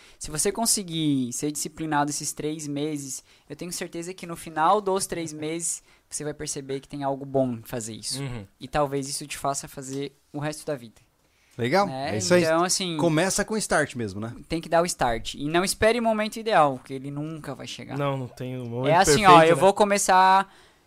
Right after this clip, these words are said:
Speaker 1: Não começa na segunda, como todo mundo. Começa quinta.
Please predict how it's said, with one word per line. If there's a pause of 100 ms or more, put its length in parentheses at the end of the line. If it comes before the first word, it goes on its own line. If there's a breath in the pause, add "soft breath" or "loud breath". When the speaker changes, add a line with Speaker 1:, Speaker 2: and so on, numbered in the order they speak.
(340 soft breath)
Speaker 1:
Não
começa
na
segunda,
como
todo
mundo.
Começa
quinta.